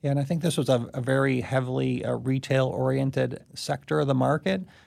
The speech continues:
because they were often sold as these yield-generating vehicles that appealed to retirees who wanted to generate as much income as possible from their asset base to live on those, uh, dividends.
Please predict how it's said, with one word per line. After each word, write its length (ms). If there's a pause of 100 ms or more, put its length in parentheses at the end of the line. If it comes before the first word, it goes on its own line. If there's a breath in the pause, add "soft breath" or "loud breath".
because 500
they 180
were 140
often 340
sold 520
as 240
these 360
yield-generating 880
vehicles 520
that 100
appealed 500
to 180
retirees 800
who 140
wanted 300
to 80
generate 380
as 140
much 200
income 340
as 100
possible 720 (280 loud breath)
from 240
their 260
asset 420
base 340
to 120
live 240
on 160
those, 400 (100)
uh, 360
dividends. 640